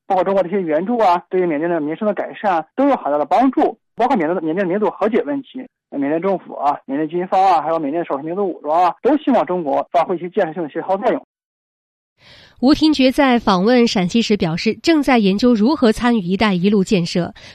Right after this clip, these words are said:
Speaker 2: 对于中缅之间如何在“一带一路”框架下进行合作，宋先生指出，两国未来可以兴建更多的跨境经济合作区、跨境公路、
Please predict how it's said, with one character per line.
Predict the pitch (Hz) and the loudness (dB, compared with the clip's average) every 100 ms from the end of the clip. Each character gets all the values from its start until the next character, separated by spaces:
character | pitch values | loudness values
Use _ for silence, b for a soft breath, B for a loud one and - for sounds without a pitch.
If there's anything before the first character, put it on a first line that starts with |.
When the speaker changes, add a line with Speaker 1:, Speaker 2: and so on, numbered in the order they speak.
| - | 4
Speaker 2:
对 | 311 | 8
于 | 294 | 8
中 | 294 370 | 6 4
缅 | 339 175 | 4 2
之 | 185 214 | 2 4
间 | 226 220 | 4 6
如 | 220 | 4
何 | 208 | 2
在 | 196 214 185 | 2 2 2
“一 | 208 | 0
带 | 220 | 0
一 | 185 208 | 2 2
路” | 214 | 2
框 | 185 240 196 | 2 0 0
架 | 190 | 0
下 | 180 202 180 | -2 -2 -2
进 | 220 | -2
行 | 202 196 | -2 -2
合 | 190 185 | 0 0
作， | 269 208 - B - | 2 0 -2 B -4
宋 | - 233 | 2 4
先 | 220 208 | 4 2
生 | 214 180 | 2 0
指 | 175 165 | 0 -4
出， | - 214 226 b b - | -2 -4 -4 b b 4
两 | 233 | 6
国 | 233 277 | 8 6
未 | 349 277 | 6 4
来 | 180 190 | 2 -2
可 | - | 0
以 | 226 | 0
兴 | 180 247 277 | 2 2 2
建 | 269 185 | 4 2
更 | 185 285 | 2 0
多 | 220 277 | 2 2
的 | 220 | 2
跨 | - - 285 190 | -2 2 2 2
境 | 214 180 | 0 -2
经 | 202 277 | 2 2
济 | 285 196 | 4 0
合 | 180 | 0
作 | 196 165 | 0 -2
区、 | - 202 - B | 0 -2 -2 B
跨 | - 277 214 | -2 0 2
境 | 190 220 | 2 -2
公 | 180 269 330 | 2 4 6
路、 | 269 | 4